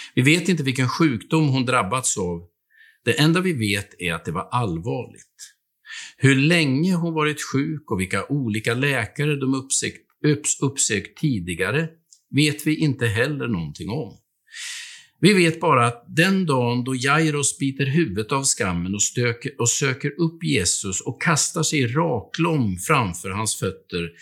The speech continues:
inför hela sin hemby, den dagen var alla andra vägar stängda. Som pastor har jag mött människor som Jairus.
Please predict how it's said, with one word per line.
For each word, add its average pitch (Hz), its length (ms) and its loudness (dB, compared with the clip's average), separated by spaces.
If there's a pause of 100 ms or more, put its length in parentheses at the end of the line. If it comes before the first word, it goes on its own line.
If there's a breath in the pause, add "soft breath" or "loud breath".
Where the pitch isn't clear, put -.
(200 loud breath)
inför 123 340 2
hela 143 640 0
sin 90 600 -4
hemby, 80 680 -6 (600)
den 143 460 2
dagen 71 340 -4 (580)
var 98 240 0
alla 95 500 0
andra 92 460 -4 (240)
vägar 80 480 -6
stängda. 80 580 -2 (1900 loud breath)
Som 151 160 4
pastor 185 360 4
har 185 100 4
jag 143 100 6
mött 165 400 -2
människor 87 680 0 (100)
som 92 400 -2
Jairus. - 800 -4